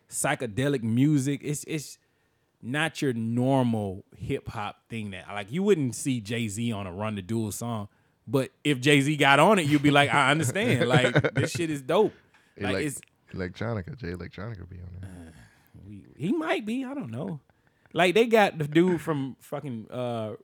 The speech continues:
Speaker 1: what's his name? Rage Against the Machine on here.
Speaker 2: Yeah.
Speaker 1: I thought that was Yellow Wolf. I was like, "Is that Yellow Wolf?" And then I looked at the credits. I was like, "Oh, shit, that's the dude." But yeah, Just Money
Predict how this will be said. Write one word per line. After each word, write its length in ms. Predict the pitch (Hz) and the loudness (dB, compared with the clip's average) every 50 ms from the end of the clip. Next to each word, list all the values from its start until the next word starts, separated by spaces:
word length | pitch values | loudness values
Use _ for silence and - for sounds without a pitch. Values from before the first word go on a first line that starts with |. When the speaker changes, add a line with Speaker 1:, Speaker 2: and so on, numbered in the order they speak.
| _ _ | _ _
Speaker 1:
what's 160 | - 175 160 | -12 -12 -10
his 100 | 170 160 | -10 -10
name? 280 | 170 165 165 160 147 123 | -10 -8 -8 -8 -6 -6
Rage 240 | 127 147 160 160 147 | -4 -4 -4 -4 -6
Against 240 | 139 147 175 175 - | -6 -8 -8 -8 -8
the 60 | 123 | -10
Machine 380 | 117 107 - - 113 107 104 98 | -10 -12 -12 -12 -12 -12 -12 -12
on 180 | 98 98 98 | -12 -12 -12
here. 220 | 104 98 95 95 - _ _ _ _ - | -12 -14 -14 -16 -18 _ _ _ _ 6
Speaker 2:
Yeah. 300 | 143 147 135 117 107 98 - _ _ - | 8 8 10 8 6 4 0 _ _ -2
Speaker 1:
I 140 | 110 160 | 0 0
thought 220 | 180 - 196 170 156 | 2 4 2 4 4
that 120 | 160 160 | 2 2
was 180 | 147 127 113 113 | 0 -2 -2 -2
Yellow 220 | 120 156 202 226 | 0 2 2 2
Wolf. 340 | 147 135 131 123 110 95 - | 2 2 0 -2 -4 -4 -4
I 140 | 143 151 185 | -4 -4 -4
was 80 | 190 | -2
like, 180 | 190 185 175 160 - | -4 -6 -6 -6 -8
"Is 120 | - 170 170 | -10 -10 -8
that 160 | 269 392 359 | -8 -8 -10
Yellow 180 | 247 277 359 415 | -10 -10 -10 -8
Wolf?" 320 | 403 415 453 466 466 - | -6 -4 -4 -4 -6 -8
And 140 | - 123 120 | -10 -10 -8
then 100 | 117 120 | -6 -6
I 140 | 131 127 127 | -4 -4 -4
looked 240 | 131 139 139 - 139 | -4 -4 -4 -6 -8
at 80 | 117 | -10
the 80 | 110 113 | -10 -10
credits. 340 | - - 151 160 139 110 113 | -8 -6 -6 -4 -4 -6 -8
I 60 | 139 | -8
was 100 | 135 113 | -8 -10
like, 100 | 107 107 | -10 -12
"Oh, 200 | - - 381 320 | -12 -10 -10 -10
shit, 320 | - - 339 339 - - - | -10 -10 -14 -16 -16 -16 -16
that's 140 | 127 151 | -18 -18
the 80 | - - | -18 -18
dude." 280 | 143 147 160 165 143 - _ _ _ _ _ | -16 -14 -12 -12 -12 -14 _ _ _ _ _
But 100 | - 127 | -6 -4
yeah, 160 | 139 139 117 | -2 -2 -4
Just 320 | 101 98 107 160 175 139 151 | -4 0 2 2 2 2 2
Money 360 | 131 131 147 165 180 180 165 | -2 -2 -2 -2 -4 -6 -8